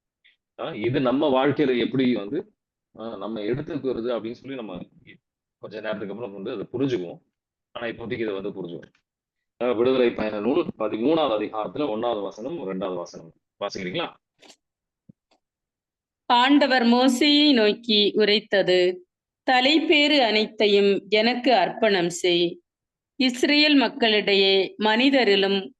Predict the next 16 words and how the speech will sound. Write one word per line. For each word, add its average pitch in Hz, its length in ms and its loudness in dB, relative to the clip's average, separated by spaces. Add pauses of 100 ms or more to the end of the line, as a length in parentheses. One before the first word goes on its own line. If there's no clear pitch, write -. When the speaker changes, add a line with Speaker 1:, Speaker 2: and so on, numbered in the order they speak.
Speaker 2:
கால்நடைகளிலும் 208 1120 2 (420)
கருப்பையை 285 720 2
திறக்கும் 208 720 2
எல்லா 254 500 2
தலைப்பேரும் 196 960 2
எனக்கு 240 420 0
உரியவை" 214 480 4
என்றார். 165 760 2 (260)
ஆமீன். 160 500 -2 (760)
Speaker 1:
ஆமீன். 131 520 -2 (1900)
இங்க 113 380 -6
எல்லாமே 147 560 0
அவருக்கு 110 460 -6
உரியது 113 380 -2
அப்படின்னு 110 220 -8
சொல்லிட்டாரு. 92 380 -10